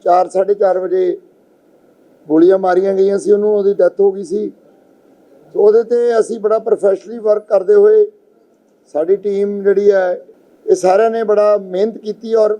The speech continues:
ਜਿੰਨੇ ਵੀ ਕਲੂਜ਼ ਸੀਗੇ ਉਹ ਪਿਕ ਅੱਪ ਕੀਤੇ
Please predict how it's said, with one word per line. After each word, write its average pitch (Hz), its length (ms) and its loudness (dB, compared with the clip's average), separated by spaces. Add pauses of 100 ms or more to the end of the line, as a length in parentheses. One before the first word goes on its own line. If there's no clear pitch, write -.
(100)
ਜਿੰਨੇ 170 340 -2
ਵੀ 247 120 -6
ਕਲੂਜ਼ 226 360 -4
ਸੀਗੇ 185 460 0 (600)
ਉਹ - 80 0
ਪਿਕ 208 240 0
ਅੱਪ 220 160 -2
ਕੀਤੇ 233 560 -4